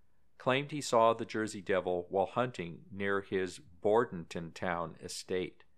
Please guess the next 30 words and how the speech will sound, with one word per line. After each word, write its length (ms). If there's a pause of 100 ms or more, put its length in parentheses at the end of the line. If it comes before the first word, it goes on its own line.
(440)
Sightings 600
occurred, 580 (680)
and 240
the 60
legend 340
grew, 380 (120)
fueled 400
by 180
animal 500
attacks, 460
strange 440
footprints, 680 (100)
and 140
reports 420
filed 360
by 180
eyewitnesses 800
who 180
supposedly 800
encountered 480
the 80
beast. 480 (720)
Commodore 500
Stephen 420
Decatur 680
was 300 (100)
an 140
American 560
naval 320
hero 600